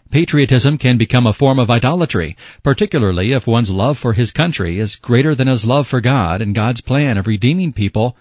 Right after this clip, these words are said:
from every tribe, tongue, and nation. As far as a Christian's responsibility towards government,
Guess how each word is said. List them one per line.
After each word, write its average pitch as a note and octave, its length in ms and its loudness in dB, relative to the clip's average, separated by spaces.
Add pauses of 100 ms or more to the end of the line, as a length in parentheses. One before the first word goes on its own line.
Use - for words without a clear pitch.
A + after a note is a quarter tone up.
(120)
from B2+ 240 0
every C#3+ 260 2
tribe, B2+ 460 -2
tongue, A#2+ 240 0
and A2 100 0
nation. A2 440 -2 (500)
As C#3+ 180 0
far D3 260 2
as C3 140 2
a A#2+ 80 0
Christian's A#2 480 0
responsibility A#2 840 0
towards A2 320 0
government, G#2 500 0